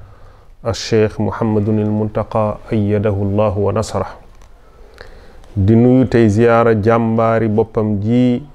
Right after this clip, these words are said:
di soxna Jaariyatullahi Maryam, moom Cheikh Muhammadul Muntaqa. Di nuyu Alhaaji Maam Cerno ibnu Cheikh Muhammadul Mustafa Bachir,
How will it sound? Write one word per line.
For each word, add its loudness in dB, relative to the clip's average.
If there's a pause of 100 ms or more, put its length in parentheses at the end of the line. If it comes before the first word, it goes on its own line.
(140)
di -6
soxna -4
Jaariyatullahi 0
Maryam, -2 (1300)
moom 0
Cheikh -2
Muhammadul -2
Muntaqa. -2 (1000)
Di 0
nuyu 2 (680)
Alhaaji -2
Maam 0
Cerno -2 (920)
ibnu 2
Cheikh -2
Muhammadul -2
Mustafa 0
Bachir, 0